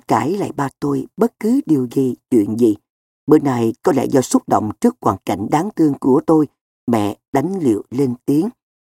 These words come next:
Ba tôi cũng phá lệ, mặc cho mẹ bên tôi, ông chỉ ngồi im uể oải nhai cơm. Giữa bữa cơm, tôi buông đũa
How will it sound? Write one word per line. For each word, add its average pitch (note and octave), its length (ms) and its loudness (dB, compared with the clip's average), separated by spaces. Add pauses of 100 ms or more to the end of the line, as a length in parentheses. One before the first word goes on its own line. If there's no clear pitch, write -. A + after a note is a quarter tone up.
Ba C3 180 0
tôi A2+ 300 -4
cũng G2+ 240 -4
phá D3+ 260 -8
lệ, A2+ 280 -6 (420)
mặc C#3 280 0
cho C#3+ 140 0
mẹ A2+ 240 -8
bên D3 140 2
tôi, C#3+ 320 -2 (220)
ông B2+ 220 0
chỉ G#2+ 160 0
ngồi A#2 320 -2 (100)
im C3 280 -4 (160)
uể A2+ 380 -2
oải A2+ 420 -4 (120)
nhai G#2+ 260 -6 (100)
cơm. A#2+ 180 2 (1400)
Giữa D3+ 160 6
bữa G3 160 4
cơm, D#3 360 -2 (200)
tôi D3 120 4
buông B2+ 240 0
đũa G#2+ 220 -2